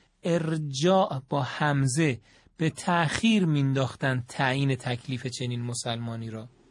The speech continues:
شاید بتونیم بگیم این عقیده خیلی به درد حکام خوشگذران اون زمان می‌خورد. خب، مسلمانی که ترک واجب کرده، مرتکب گناه شده،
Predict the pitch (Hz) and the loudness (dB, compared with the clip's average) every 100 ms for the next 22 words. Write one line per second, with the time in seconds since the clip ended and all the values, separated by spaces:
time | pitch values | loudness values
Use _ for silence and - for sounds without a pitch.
0 | _ _ _ - - - - 254 285 254 | _ _ _ -12 -6 -6 -2 2 4 6
1 | 240 233 247 - 226 226 220 196 214 - | 4 2 -2 -2 0 2 2 2 0 0
2 | 190 196 156 143 160 175 - 196 175 165 | -2 0 0 0 2 0 2 2 2 0
3 | 135 143 147 147 131 131 120 - - 143 | 0 0 -2 -2 -2 -2 -6 -6 -2 0
4 | 151 151 147 147 - _ - 127 113 - | 2 2 0 -2 -8 _ -6 -4 -4 -4
5 | 120 113 113 127 143 120 113 107 110 127 | -4 -2 -2 -2 0 -2 -4 -4 -2 0
6 | 127 123 117 107 104 _ _ _ _ 139 | 0 0 -2 -10 -10 _ _ _ _ -4
7 | 120 - - - 147 139 143 143 160 160 | -4 -8 -20 -6 -2 2 2 4 2 2
8 | 151 143 135 120 135 131 123 147 156 165 | -2 0 -2 -2 -2 -2 -2 -2 -2 -2
9 | 143 127 139 123 120 117 120 - 117 113 | -2 0 -2 -2 -4 -4 -6 -6 -8 -6
10 | 117 123 160 131 156 139 139 | -4 0 0 0 -4 -2 -4